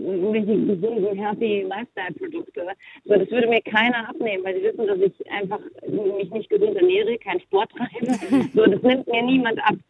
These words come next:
Speaker 1: Und, ähm, deswegen mache ich diese ganzen Sachen nicht. Also ich habe ein einziges Mal bisher so, so Werbung gemacht und das war für so, für so Boxen, die einfach geil sind, die ich eh zu Hause hatte. Und die haben mich gefragt, „Ey, willst du nicht dafür Werbung machen?“ Und ich dachte, „Ah ja,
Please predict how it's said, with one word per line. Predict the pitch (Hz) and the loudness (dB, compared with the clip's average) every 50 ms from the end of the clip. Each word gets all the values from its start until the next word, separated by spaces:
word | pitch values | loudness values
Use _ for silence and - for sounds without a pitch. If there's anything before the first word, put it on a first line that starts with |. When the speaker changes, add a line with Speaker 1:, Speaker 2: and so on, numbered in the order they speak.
| _ _ - - - - _ _ | _ _ -20 -20 -20 -20 _ _
Speaker 1:
Und, | - 202 208 208 190 190 208 | -4 -2 0 2 4 4 4
ähm, | 196 190 196 190 185 - _ _ _ - - - | 4 4 2 0 -4 -6 _ _ _ -20 -12 -4
deswegen | - 240 262 233 269 269 262 | 0 2 4 6 6 6 6
mache | 277 320 370 | 6 4 4
ich | - | 2
diese | - 302 277 | 2 2 2
ganzen | 254 247 233 196 208 196 | 2 0 -2 -4 -4 -4
Sachen | 196 180 190 | -4 -2 -2
nicht. | 175 180 180 | -2 -2 0
Also | - 208 226 | 0 0 0
ich | 262 | 0
habe | 233 - - | -2 -4 -4
ein | 254 269 311 339 320 | -2 -2 -2 -2 -2
einziges | 285 294 285 - 247 262 220 - | -4 -4 -4 -4 -6 -10 -10 -10
Mal | 240 226 | -8 -8
bisher | - - - - 220 220 - - | -8 -8 -8 -6 -6 -4 -4 -4
so, | 415 - 185 190 - | -4 -4 -4 -4 -6
so | - - - - 208 196 170 | -6 -6 -2 0 0 2 2
Werbung | 208 214 226 220 220 214 185 | 2 2 2 0 -2 -4 -6
gemacht | 196 190 196 226 269 - _ | -6 -6 -6 -8 -8 -8 _
und | - 220 202 - | -6 -6 -6 -6
das | - _ | -6 _
war | - 208 208 208 | -6 -6 -6 -6
für | - 202 190 175 | -6 -8 -8 -6
so, | 180 190 185 185 - - - _ | -6 -6 -6 -6 -8 -10 -12 _
für | - 180 | -6 -4
so | 165 170 143 | -2 -2 0
Boxen, | - 220 269 - - _ - 202 208 220 - - - - - - _ | 0 0 -2 -2 -4 _ -4 -4 -4 -4 -8 -14 -20 -20 -20 -18 _
die | - - 277 | 0 2 2
einfach | - 262 262 - - - - - - - | 2 2 -2 -4 -4 -6 -10 -8 0 4
geil | 240 247 262 269 262 185 | 4 6 6 4 2 -2
sind, | 170 165 175 165 | -4 -4 -4 -4
die | - 220 190 | -6 -8 -10
ich | - - | -8 -4
eh | - 285 302 - | -2 -2 -2 -2
zu | - 285 240 | -4 -6 -4
Hause | 240 226 226 214 196 190 165 | -4 -4 -4 -4 -6 -8 -8
hatte. | 165 156 - 175 180 208 | -8 -8 -6 -6 -6 -6
Und | - - 208 175 | -6 -6 -6 -4
die | 233 247 | -4 -4
haben | 240 240 | -4 -6
mich | 208 | -8
gefragt, | - 196 226 214 - - | -10 -10 -10 -10 -8 -6
„Ey, | 202 208 202 | -6 -4 -4
willst | 208 - - | -4 -6 -6
du | 190 | -6
nicht | 196 185 - | -6 -6 -6
dafür | 196 - 175 165 | -6 0 4 6
Werbung | 214 240 240 220 196 | 6 6 6 4 0
machen?“ | 185 180 180 190 | -2 -2 -2 -2
Und | 170 175 | -4 -6
ich | - | -6
dachte, | - 202 180 - - - 196 | -8 -10 -10 -10 -8 -4 -2
„Ah | 233 | 0
ja, | 262 320 359 330 | 2 2 2 2